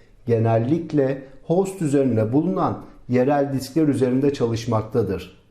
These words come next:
Sanal makine üzerinde bulunan sanal disklerin bağlantılarını burada görebilmektesiniz. Host üzerinde oluşacak bir problemde network kartının bozulması,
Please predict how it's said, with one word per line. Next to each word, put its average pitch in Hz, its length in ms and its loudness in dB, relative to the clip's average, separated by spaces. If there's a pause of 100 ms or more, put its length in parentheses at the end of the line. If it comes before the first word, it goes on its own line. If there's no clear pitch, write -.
(420)
Sanal 214 420 0
makine 220 340 -2
üzerinde 208 480 2
bulunan 190 340 2
sanal 170 440 0
disklerin 131 500 0
bağlantılarını 180 960 0 (240)
burada 175 300 2
görebilmektesiniz. 123 1200 0 (580)
Host 185 340 -2
üzerinde 156 340 2
oluşacak 151 580 0
bir 139 180 2
problemde 120 840 0 (400)
network 147 540 0
kartının 151 480 0
bozulması, 139 720 2